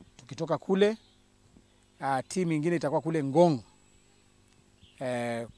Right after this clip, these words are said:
ku-, eh, ku-, ama-, kuelezea watu maneno ya One Kenya Alliance.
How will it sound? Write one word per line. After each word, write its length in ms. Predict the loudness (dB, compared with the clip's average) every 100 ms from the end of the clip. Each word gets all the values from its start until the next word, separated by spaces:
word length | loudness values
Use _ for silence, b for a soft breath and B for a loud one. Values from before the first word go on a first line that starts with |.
| _
ku-, 180 | -12
eh, 140 | -10 -10
ku-, 420 | -10 -10 -8 -10
ama-, 220 | -10 -10 -10
kuelezea 840 | -14 -14 -8 -6 -4 0 2 4
watu 280 | 4 2 -4
maneno 320 | -2 -2 -2
ya 100 | -2
One 180 | -4 -4
Kenya 240 | -8 -10
Alliance. 480 | -10 -12 -16 -18 -20